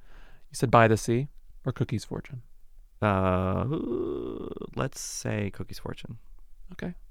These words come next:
Speaker 1: Okay. Well, now let's, let's, let's go backwards.
Speaker 2: Uh-huh.
Speaker 1: Only a few more rounds.
Speaker 2: Yeah.
Speaker 1: Starship <laughs> Troopers or Elizabeth the Golden
Speaker 2: Starship
Speaker 1: Age?
Speaker 2: Troopers. I think, I think I know what's gonna win.
Speaker 1: <laughs> Robin Hood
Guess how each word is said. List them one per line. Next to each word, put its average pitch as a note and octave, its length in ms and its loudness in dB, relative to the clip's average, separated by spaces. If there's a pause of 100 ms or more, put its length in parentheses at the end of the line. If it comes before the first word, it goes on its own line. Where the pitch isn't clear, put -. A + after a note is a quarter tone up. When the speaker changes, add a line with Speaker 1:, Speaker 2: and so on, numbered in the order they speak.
(160)
Speaker 1:
Okay. C#3 160 -4
Well, A#2+ 160 4
now A#2 240 2
let's, - 380 -2 (160)
let's, - 280 -6
let's - 180 0
go B2 100 0
backwards. - 480 0 (100)
Speaker 2:
Uh-huh. F#2+ 280 -2
Speaker 1:
Only B2 200 4
a C3 60 4
few A#2+ 180 4
more G#2+ 140 4
rounds. - 380 -6
Speaker 2:
Yeah. G2 160 -4 (680)
Speaker 1:
Starship C3 380 8
<laughs> - 0 -
Troopers - 520 -2 (840)
or B2 120 12
Elizabeth A2+ 340 8
the G#2+ 80 2
Golden G#2 260 4
Speaker 2:
Starship A2+ 280 6
Speaker 1:
Age? - 40 -10
Speaker 2:
Troopers. - 460 -2
I A2 80 2
think, B2+ 160 0 (100)
I G#2+ 140 4
think A#2+ 180 -2
I A2 60 4
know F2 100 2
what's F2 140 -2
gonna E2 180 0
win. - 120 -2 (240)
Speaker 1:
<laughs> - 260 -12
Robin B2 300 12
Hood D#3+ 220 2